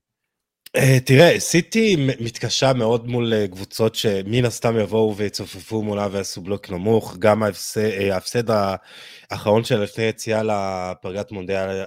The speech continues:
היה נגד, אה, ברנפורד, שגם מתמחה, עוד נספיק לדבר עליה. אה, <clears throat> ואתה יודע, היא לא מקבלת מה שהיא צריכה לקבל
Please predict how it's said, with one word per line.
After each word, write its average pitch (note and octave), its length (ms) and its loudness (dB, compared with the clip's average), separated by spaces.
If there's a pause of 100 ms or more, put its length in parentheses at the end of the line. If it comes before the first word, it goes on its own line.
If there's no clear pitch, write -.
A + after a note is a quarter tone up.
היה F#2+ 280 -2
נגד, F#2 380 -6
אה, F2 120 -4
ברנפורד, G#2+ 640 -2
שגם F#2+ 400 -6
מתמחה, F2+ 460 -6
עוד F#2 160 -2 (240)
נספיק F2+ 540 -16
לדבר F#2 440 -4
עליה. B2+ 200 -2 (560)
אה, G2 600 0 (160)
<clears throat> F2 640 -10
ואתה G2+ 360 2
יודע, A#2 140 4
היא F3+ 120 6
לא A#2 60 2
מקבלת C#3 460 -4
מה D3 120 -4
שהיא D3 160 -6
צריכה D3 220 -2
לקבל D3 440 -2